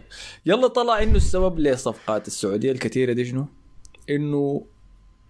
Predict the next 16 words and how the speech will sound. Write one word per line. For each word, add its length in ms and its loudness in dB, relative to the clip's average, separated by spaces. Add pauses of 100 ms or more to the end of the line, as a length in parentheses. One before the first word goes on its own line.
(280)
الصندوق 540 0
الاستثماري 840 -4 (260)
اللي 120 -4
بيمثله 460 -2
بولي 360 -2
لما 220 -4
اشتروا 300 -4
تشيلسي 420 -4 (2500)
فيه 380 0
أعضاء 240 -2
من 140 -6
السعودية 500 -2
ذاتهم، 360 -8
نفس 280 -4
الناس 380 -4
ال-، 100 -6